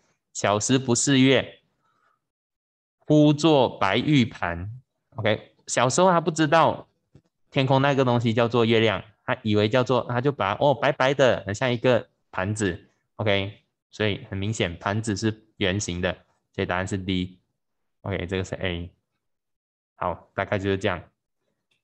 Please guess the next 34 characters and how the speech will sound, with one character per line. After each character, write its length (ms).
嗯， 280
好， 400
再 120
来。 280
好， 420
这 120
边 460
一 120
样， 380
这 100
个 160
是， 400
这 160
个 100
就 100
有 120
一 40
点 140
像 160
是 80
读 320
一， 240
嗯， 460
我 120
感 240
觉 160
啦， 240
这 140
个 120
比 100
较 160
像 160
是 200
考， 520